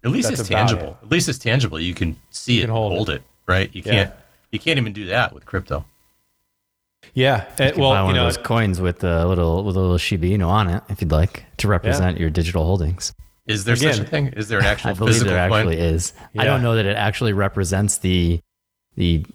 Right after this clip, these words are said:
Speaker 3: actual holdings that you have, but I, I, you know, you can buy them. You can buy the Bitcoins too, actually. I believe they've,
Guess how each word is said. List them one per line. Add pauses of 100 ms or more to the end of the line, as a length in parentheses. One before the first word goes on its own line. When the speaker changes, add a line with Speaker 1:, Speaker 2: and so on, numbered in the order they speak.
(180)
Speaker 3:
actual
holdings
that
you
have,
but (720)
I,
I,
you
know,
you
can
buy
them.
You
can
buy
the
Bitcoins
too,
actually.
I
believe
they've,